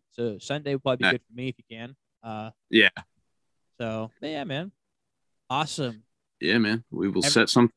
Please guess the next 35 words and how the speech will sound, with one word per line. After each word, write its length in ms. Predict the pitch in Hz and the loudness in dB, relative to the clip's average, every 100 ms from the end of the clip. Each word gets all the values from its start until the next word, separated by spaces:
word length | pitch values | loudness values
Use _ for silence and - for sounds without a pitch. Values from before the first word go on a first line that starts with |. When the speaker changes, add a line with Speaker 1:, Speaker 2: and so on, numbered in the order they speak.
| 139 | 2
Speaker 2:
up. 160 | 139 - - _ _ _ | 2 -2 -20 _ _ _
Speaker 1:
So 320 | - 156 139 | -2 2 4
everyone 500 | 139 170 175 175 170 - _ 151 | 4 2 2 0 -2 -8 _ -2
who 80 | 160 | 0
listens 280 | 160 151 135 | 0 -4 -4
to 60 | |
this, 260 | 143 139 - - | -2 -2 -4 -6
don't 140 | 147 | -6
get 100 | 120 | -8
offended. 420 | 127 117 110 113 - _ _ | -10 -12 -10 -10 -12 _ _
We're 140 | 190 151 | -2 0
really 180 | 131 | 0
nice 240 | 120 117 - | -4 -8 -8
guys. 360 | 113 113 117 _ | -8 -8 -12 _
We 120 | 151 | -8
just 300 | 147 135 - - | -6 -6 -8 -8
like, 160 | 117 - _ _ - | -8 -10 _ _ -6
we 80 | 147 | -6
just 140 | 135 | -6
like 140 | 113 113 | -12 -12
fucked 180 | 120 - | -12 -14
up 60 | 107 | -20
humor. 260 | _ 98 107 _ | _ _ -20 _
That's 160 | - - | -20 -16
all 160 | 98 82 | -16 -18
it 60 | 90 | _
is. 60 | 101 _ _ _ _ _ _ _ | _ _ _ _ _ _ _ _
Speaker 2:
Yeah. 400 | 131 120 98 95 - | 6 6 6 4 2
I 160 | 117 120 | 4 6
mean, 160 | 113 | 4
I 160 | 110 110 | 4 2
probably 280 | 113 107 92 | 2 -2 -4
don't 140 | 80 | -8
like 180 | 85 87 | -10 -8
you. 180 | 73 90 | -12 -14